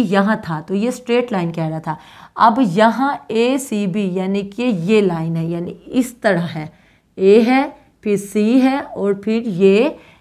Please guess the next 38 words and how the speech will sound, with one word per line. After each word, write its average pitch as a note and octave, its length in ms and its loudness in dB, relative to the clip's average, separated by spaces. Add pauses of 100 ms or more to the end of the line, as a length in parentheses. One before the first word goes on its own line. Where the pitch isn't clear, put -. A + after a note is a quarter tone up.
(120)
बी G#3 340 2
है। E3+ 180 0 (220)
ये C#4 80 0
जो C#4 140 -2
ओ D4 180 4
लगा C#4 280 4
हुआ C4 240 -2
है D#4 60 0
ये C4+ 180 0
सेंटर B3+ 440 -4
को B3 140 -6
शो G3+ 220 -6
कर G3+ 200 -4
रहा G#3 120 0
है, A#3 80 -2
यहाँ B3+ 220 -2
भी C#4 100 -2
मैंने G#3+ 200 0
ओ A3 160 -2
को A3 140 -4
जाहिर F3+ 240 -4
किया, A#3+ 180 -4
वो D4 120 -4
सेंटर A#3 400 -4
को F#3+ 120 -6
शो E3 220 -2
कर E3 200 -4
रहा D#3+ 200 -2
है, D#3 140 -6
ठीक G3 180 -6
है D4+ 60 -4
ना, B3+ 80 -6
उसका A#3 220 -6
कोई G#3 140 -8
काम G3 240 -4
नहीं F3 260 -4
है E3 60 -10
अभी। D#3+ 220 -6